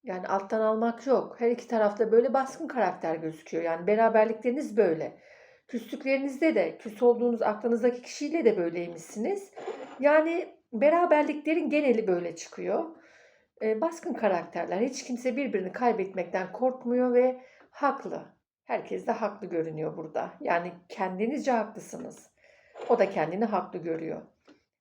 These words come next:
Evet canlarım, gözyaşı damlaları var. Sevinç olacak ama bu üzüntülerinizin arkası aydınlık. Sabırlı olun.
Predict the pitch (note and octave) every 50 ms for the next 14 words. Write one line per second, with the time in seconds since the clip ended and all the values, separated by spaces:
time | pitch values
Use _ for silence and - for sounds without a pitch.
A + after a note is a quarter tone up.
0 | _ - - F4+ F4+ D#4 D#4 - - C4 B3 B3+ B3+ C#4 C#4 B3 A3+ F#3 - -
1 | - - - _ _ _ - B3+ C4+ C4 C#4 C#4+ C#4+ - D4 A#3 C4 C4 C4 B3+
2 | C4+ C4+ C4+ C#4 C#4 C#4+ B3+ A#3+ A#3 C4 D#4+ - - - _ _ _ _ _ _
3 | _ - - E4+ C4+ A#3+ A#3+ G#3 G#3+ - F#3+ F3 E3+ - - F3+ E3+ - F#3 F3
4 | F3 G3+ A#3+ C#4+ D4+ C#4+ B3 B3+ A#3 G#3 G#3+ G#3+ G#3 G#3 - G#3 G3 F3+ F3+ F3+
5 | F3+ F3 E3+ - D4+ - - G#3 F#3+ - - G3+ - - G#3+ G3+ G3+ G3 G3+ G3
6 | G3 A3 D#4+ D#4+ - - - - G#4+ A4 - F#4 C4 A3+ G#3 F#3 D#3 D#3 D3+ D3+
7 | - - _